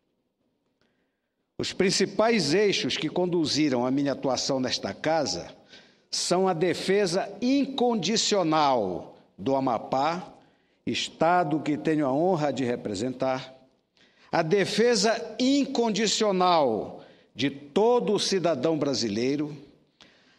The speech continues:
a luta por melhorias na saúde pública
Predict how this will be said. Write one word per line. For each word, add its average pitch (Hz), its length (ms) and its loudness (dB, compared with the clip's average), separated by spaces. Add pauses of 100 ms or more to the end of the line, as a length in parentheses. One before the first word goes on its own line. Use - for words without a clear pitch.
(500)
a 202 140 2
luta 202 640 2
por 151 340 0
melhorias 156 1040 2
na 143 160 -2
saúde 135 400 -2
pública 175 680 -4